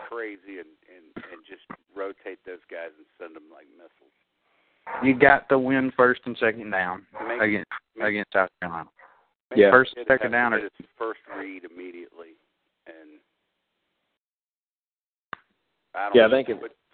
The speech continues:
Speaker 1: Swan,
Speaker 3: I still think if you load up and stop the run and make, make them one-dimensional and put the game in, in the backup quarterback's hands,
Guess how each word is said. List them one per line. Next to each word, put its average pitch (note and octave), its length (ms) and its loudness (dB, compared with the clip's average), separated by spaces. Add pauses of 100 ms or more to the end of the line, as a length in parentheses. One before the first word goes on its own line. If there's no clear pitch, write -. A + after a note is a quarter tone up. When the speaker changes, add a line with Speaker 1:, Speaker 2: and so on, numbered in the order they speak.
Speaker 1:
Swan, C#3 240 2
Speaker 3:
I C3 60 -4
still G3 140 4
think D3 180 0
if B2+ 100 -6
you C3 220 -10 (440)
load D3+ 260 4
up D#3+ 160 4
and B2 160 -8
stop C#3 260 -2
the A#2+ 80 -12
run B2+ 420 -8 (640)
and A#2 120 -12
make, B2 180 -4 (300)
make C3+ 200 0
them C3 200 0
one-dimensional C3+ 500 0
and A#2 100 -6
put D3 160 4
the B2 80 -6
game C3 340 -6
in, A2+ 240 -8
in A#2 180 -10
the A2 160 -4 (300)
backup B2 360 0
quarterback's A#2+ 440 0
hands, A#2 340 -6